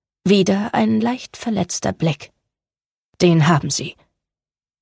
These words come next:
Eamon ging weiter. Goldene Strahlen durchschnitten den Nebel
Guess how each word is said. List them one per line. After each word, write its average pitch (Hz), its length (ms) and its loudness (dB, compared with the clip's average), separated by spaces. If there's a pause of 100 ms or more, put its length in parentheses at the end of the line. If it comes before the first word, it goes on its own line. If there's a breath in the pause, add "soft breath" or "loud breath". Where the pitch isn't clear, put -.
(240)
Eamon 202 360 2
ging 220 200 0
weiter. - 400 -4 (1500 soft breath)
Goldene 220 440 4
Strahlen 185 540 -2
durchschnitten 185 560 -2
den 180 160 0
Nebel 190 440 0